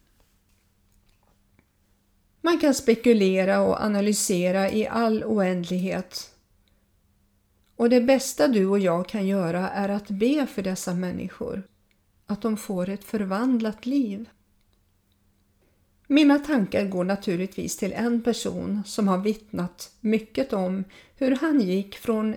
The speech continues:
ett kriminellt liv med vapen och droger till att möta Jesus och bli helt förvandlad.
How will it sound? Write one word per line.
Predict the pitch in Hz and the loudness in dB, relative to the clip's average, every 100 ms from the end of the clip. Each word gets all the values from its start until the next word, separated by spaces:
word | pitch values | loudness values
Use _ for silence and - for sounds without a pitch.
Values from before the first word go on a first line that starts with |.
| - | -2
ett | 240 247 | -2 -2
kriminellt | - 240 233 226 214 254 254 - | -2 2 2 2 2 0 0 -2
liv | 202 190 196 196 214 | 0 0 0 -4 -2
med | 233 226 | 0 2
vapen | 190 185 190 - 208 202 | 0 0 -2 -4 -6 -4
och | 226 | -2
droger | 214 226 190 180 180 180 - _ _ _ _ | 0 2 2 -2 -6 -8 -14 _ _ _ _
till | - 311 | 0 2
att | 311 | 2
möta | 330 330 196 - | 2 2 2 0
Jesus | 208 202 240 185 - - 185 - - - | -2 2 2 0 -4 -6 -8 -8 -12 -4
och | 214 | -4
bli | 196 185 175 | -2 -6 -8
helt | - 214 202 - | -4 -2 -2 -8
förvandlad. | - - - 90 - - - 208 | -12 -10 -8 -8 -8 -8 -10 -12